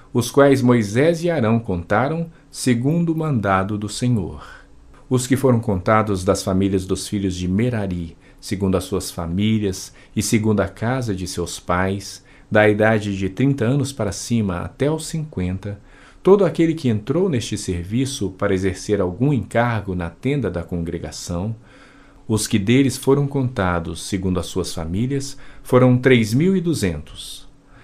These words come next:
São estes os contados das famílias dos filhos de Merari,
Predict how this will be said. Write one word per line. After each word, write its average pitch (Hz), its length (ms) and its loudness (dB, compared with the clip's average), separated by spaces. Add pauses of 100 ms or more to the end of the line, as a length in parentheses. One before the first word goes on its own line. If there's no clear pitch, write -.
(160)
São 135 380 4
estes 175 400 6
os 135 180 2
contados 123 720 2
das 104 180 0
famílias 107 560 2
dos 104 240 -6
filhos 135 360 0
de 95 100 0
Merari, 113 640 0